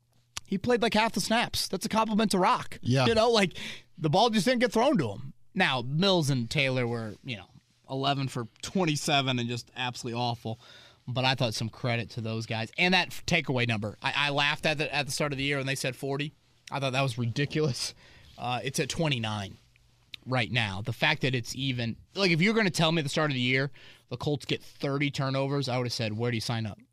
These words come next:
Speaker 2: Right.
Speaker 1: Like, you do that in a, I mean, thirty turnovers is nearly two a game.
Speaker 2: Mm-hmm.
Speaker 1: Like, one hundred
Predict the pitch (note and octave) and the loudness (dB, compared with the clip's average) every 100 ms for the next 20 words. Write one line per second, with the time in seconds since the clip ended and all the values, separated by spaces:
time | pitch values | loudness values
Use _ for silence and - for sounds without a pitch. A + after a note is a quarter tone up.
0 | _ - A#2 - G#3+ C#3+ D3+ - - C3+ | _ -4 2 4 2 2 -2 -4 -6 -2
1 | C3+ A#2+ B2 C#3 C#3 C3+ C3 B2 C3 A2+ | -2 0 0 2 2 4 2 2 -2 -2
2 | - B2+ - E3 G#3 - E3 G3 A3+ A3 | -4 -8 -4 -2 0 0 0 0 0 -2
3 | D3+ E3 F#3+ D#3+ A3+ F#3 D3+ A#3 A#2+ - | 0 0 0 0 0 2 2 2 -2 0
4 | B2+ C3 E3+ F#3 C#3+ - - - C#3+ D3 | 2 2 2 0 -2 -6 -14 -14 -6 -4
5 | C#3+ - - - A#3 A3+ G3+ G#3+ F#3+ | -4 -6 -12 -4 -2 0 0 0 -2